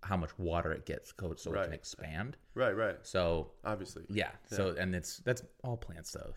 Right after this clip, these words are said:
Speaker 1: you know?
Speaker 2: Yeah,
Speaker 1: The
Speaker 2: but I
Speaker 1: more
Speaker 2: did-,
Speaker 1: water
Speaker 2: okay,
Speaker 1: it
Speaker 2: so
Speaker 1: gets, the more, you know.
Speaker 2: I didn't know that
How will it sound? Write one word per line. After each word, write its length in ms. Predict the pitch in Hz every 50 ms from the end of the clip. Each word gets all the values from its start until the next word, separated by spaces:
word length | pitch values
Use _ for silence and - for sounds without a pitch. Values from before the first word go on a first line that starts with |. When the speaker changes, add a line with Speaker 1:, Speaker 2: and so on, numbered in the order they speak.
| -
Speaker 1:
you 100 | - -
know? 180 | 80 80 82 - - - - - - - _ _ - -
Speaker 2:
Yeah, 120 | - 170 160
Speaker 1:
The 40 | 113
Speaker 2:
but 40 | 120
I 40 | 117
Speaker 1:
more 60 | 113
Speaker 2:
did-, 100 | 107 -
Speaker 1:
water 220 | 101 113 117 -
Speaker 2:
okay, 80 | - 92
Speaker 1:
it 40 | 92
Speaker 2:
so 120 | - 139 117
Speaker 1:
gets, 180 | 82 - -
the 80 | - 95
more, 320 | 95 92 92 90 90 87 -
you 120 | 92 92
know. 200 | 87 82 80 80 - - - -
Speaker 2:
I 100 | - 143
didn't 200 | 151 147 131 120 127
know 180 | 127 127 123 117
that 340 | 113 107 101 98 95 -